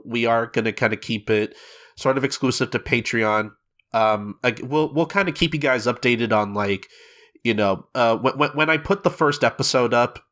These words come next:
you know, publicly for everybody to listen to, we'll, we'll let you guys know. Uh, we'll, we'll keep you guys updated, uh, on the status of that podcast, you know, as we keep going. But, uh,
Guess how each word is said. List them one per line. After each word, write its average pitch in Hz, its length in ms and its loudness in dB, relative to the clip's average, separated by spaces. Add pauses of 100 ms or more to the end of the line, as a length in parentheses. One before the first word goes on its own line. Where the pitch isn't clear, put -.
(200)
you 117 100 -2
know, 107 200 2
publicly 120 480 0
for - 80 -2
everybody 107 340 2
to 101 60 0
listen 113 280 0
to, 110 440 0
we'll, 110 280 -2
we'll 127 160 0
let 127 160 2
you 104 80 -2
guys 104 280 2
know. 101 260 -4 (560)
Uh, 104 240 0
we'll, 127 180 2
we'll 147 140 2
keep 151 220 0
you 147 80 0
guys 117 220 2
updated, 101 560 0 (400)
uh, 101 360 2
on 107 160 0
the 110 60 -4
status 101 340 2
of 101 80 -8
that 98 160 -4
podcast, 98 720 0 (120)
you 107 120 -6
know, 101 80 -2
as 95 220 -2
we 101 60 -6
keep 101 220 -6
going. 113 480 2 (120)
But, - 340 -2
uh, 107 220 6